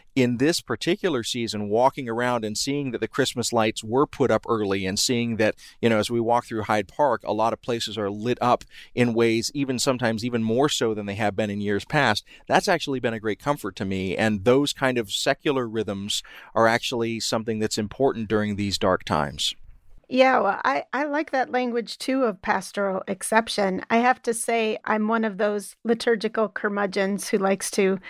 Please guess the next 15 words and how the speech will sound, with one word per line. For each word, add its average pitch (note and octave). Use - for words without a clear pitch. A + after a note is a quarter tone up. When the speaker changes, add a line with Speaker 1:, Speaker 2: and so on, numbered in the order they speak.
Speaker 2:
make A3+
sure A3+
that G#3
Advent G#3
doesn't G3+
get F#3
lost. G#3
I -
wrote A#3
a G#3+
whole A3
book G#3+
about F#3+
the F3+
spiritual G3+